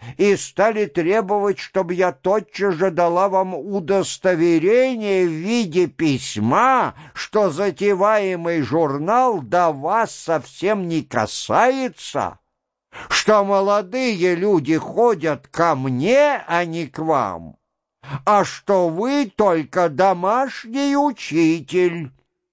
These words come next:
который живет в доме, потому что ему еще не додано жалований, не так ли? Помните это вы? Вы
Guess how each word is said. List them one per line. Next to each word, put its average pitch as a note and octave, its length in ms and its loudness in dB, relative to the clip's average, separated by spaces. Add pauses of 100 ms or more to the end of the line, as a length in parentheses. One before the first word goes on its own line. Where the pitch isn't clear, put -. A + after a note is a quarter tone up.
(300)
который G3+ 460 2
живет G3 560 0
в F3 120 -4
доме, A3+ 480 2
потому F#3 600 -2
что - 240 -4
ему G3 420 0
еще G3 440 0
не F#3+ 220 2
додано A#3+ 680 0
жалований, D#3+ 800 0
не D#3+ 200 0
так A3+ 440 0
ли? C4+ 380 -6 (1300)
Помните A3+ 1040 2
это B3 380 2
вы? A#3+ 480 -4 (1300)
Вы G#2+ 480 0